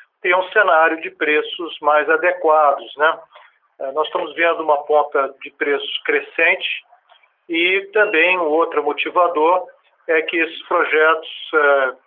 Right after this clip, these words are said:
têm outorga e têm uma janela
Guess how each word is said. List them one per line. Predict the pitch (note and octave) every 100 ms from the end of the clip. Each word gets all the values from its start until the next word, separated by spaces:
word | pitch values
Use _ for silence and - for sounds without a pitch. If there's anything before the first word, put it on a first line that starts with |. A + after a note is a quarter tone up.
| _ -
têm | E3
outorga | D3+ D3+ F3+ F3+ F#3 F#3+ G#3+ - - - _ _
e | F3+
têm | F#3 F3+ E3+ F3+ F#3 G3 G3 G3
uma | F#3 F#3 F3+ F3 F3 E3+ D#3+
janela | D#3 G3 F3 F3+ G3 E3+ C#3